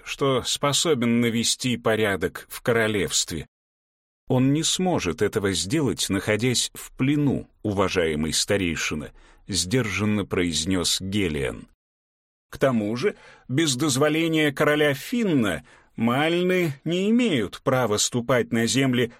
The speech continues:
Хадингарда по соглашению, которое обе стороны подписали по вашему же распоряжению», добавил старейшина Альмат. «Я помню, спасибо». Альмат собирался сказать еще что-то,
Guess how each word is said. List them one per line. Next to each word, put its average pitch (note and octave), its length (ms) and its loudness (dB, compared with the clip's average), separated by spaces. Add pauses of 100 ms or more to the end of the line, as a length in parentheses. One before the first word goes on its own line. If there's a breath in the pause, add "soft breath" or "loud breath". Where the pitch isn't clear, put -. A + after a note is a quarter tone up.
(100)
Хадингарда G2+ 960 0 (200 loud breath)
по F#3+ 120 0
соглашению, F3 800 2
которое D#3 600 2
обе B2+ 360 2
стороны F#3 640 0 (240 loud breath)
подписали F#3 720 0 (240 loud breath)
по E3 160 2
вашему D3+ 580 0
же D#3 240 0
распоряжению», C3+ 1040 -2 (300)
добавил G#2 480 0
старейшина G#2 800 -2
Альмат. E2 500 -4 (760)
«Я D3+ 320 -2
помню, D2 640 -2
спасибо». - 680 -4 (880)
Альмат F3 560 0
собирался C3 640 0
сказать C#3 560 0
еще C#3 500 0
что-то, - 560 -4